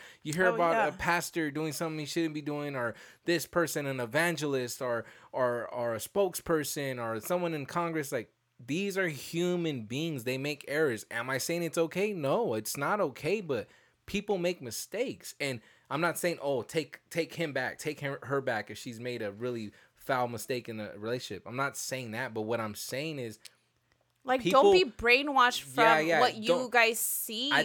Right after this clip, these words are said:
Speaker 1: think we set our standards so high 'cause we watch these movies and what the media sells to you and what the American dream was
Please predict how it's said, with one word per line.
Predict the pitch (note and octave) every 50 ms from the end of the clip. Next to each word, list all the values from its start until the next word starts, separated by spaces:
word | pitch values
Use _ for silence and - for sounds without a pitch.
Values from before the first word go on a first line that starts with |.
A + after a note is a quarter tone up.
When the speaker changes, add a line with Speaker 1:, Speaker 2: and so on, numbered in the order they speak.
| G#3+ G3+
Speaker 1:
think | F#3+ G3 G3+ - -
we | D#3 D#3 F3+ G3 G#3 G#3+ G#3 F#3+
set | - - - F#3+ F3+ D#3+
our | C#3+ D#3 C#3+
standards | C3+ - - C#3 D3 D3+ D3+ D3 C3+
so | - - - C#3 C#3 B2+
high | - - C#3 C#3+ D3 D3+
'cause | D3+ D3 - A2+ -
we | A#2 B2 C3
watch | B2 A2 A2+ A#2 B2 C3+ - -
these | - C3+ B2+ A2+ A2
movies | A2 A2+ A#2+ C3+ C#3 C3+ C#3 D3 D3 C#3+ C#3+ C3+ -
and | D3 C3 B2 A#2+
what | A#2+ A#2+ A#2 -
the | A#2+ A2
media | A2+ B2+ C#3+ D3+ D3+ D3 C#3+ C#3 C3
sells | - - C#3+ C3+ C3+ C3+ C3
to | - - D3
you | C#3 C3 A#2+
and | A2 G#2+ G#2+
what | A2+ A2+ G#2+ - - - - _ _ _ -
the | C3 B2+
American | A#2 B2 C#3+ D3 D3+ D3+ C#3+ - C3+ B2 A#2
dream | G#2 A2+ B2 C3+ D3 D#3 D3+ C#3+
was | C3+ C3+ C3 C3 - -